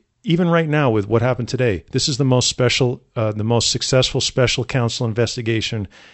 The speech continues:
in American history. So you're telling me all that thing, all those things happened right up to the most powerful person he indicted, the National Security Advisor of the United States, Mike Flynn.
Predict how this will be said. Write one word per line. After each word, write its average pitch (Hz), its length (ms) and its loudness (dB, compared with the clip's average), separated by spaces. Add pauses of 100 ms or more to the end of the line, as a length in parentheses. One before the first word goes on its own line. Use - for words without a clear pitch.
(200)
in 120 100 -4
American 117 480 0
history. 90 600 -6 (960)
So - 120 0
you're 151 120 4
telling 175 300 2
me 156 200 2 (160)
all 156 240 4
that 165 200 0
thing, 156 160 -2
all 139 160 2
those 156 200 2
things 147 180 0
happened 139 400 0
right 147 180 2
up 180 200 -2 (640)
to - 100 -4
the 131 80 2
most 127 240 0
powerful 139 400 -2
person 131 360 0
he 117 80 2
indicted, 110 400 2
the 104 80 -4
National 120 440 0
Security 143 580 0
Advisor 113 400 2
of 104 60 0
the 110 60 0
United 110 360 2
States, 131 380 0
Mike 110 220 -2
Flynn. 110 280 -4